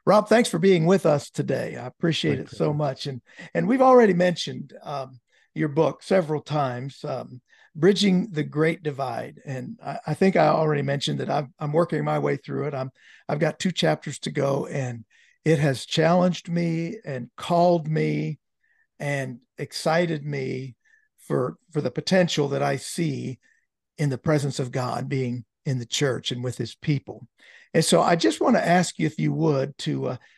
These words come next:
Speaker 1: to talk about what, what is the Great Divide and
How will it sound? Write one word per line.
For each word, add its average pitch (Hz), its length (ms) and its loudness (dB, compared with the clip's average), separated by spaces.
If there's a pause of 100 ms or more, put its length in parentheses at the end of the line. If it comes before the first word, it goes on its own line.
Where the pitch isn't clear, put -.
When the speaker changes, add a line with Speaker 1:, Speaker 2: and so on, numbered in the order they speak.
(220)
Speaker 1:
to 165 80 -8
talk 240 300 4
about 190 240 0
what, 165 160 -6 (200)
what 190 280 4
is 214 180 4
the 180 100 0
Great 180 300 0
Divide 165 580 -2
and 139 300 -14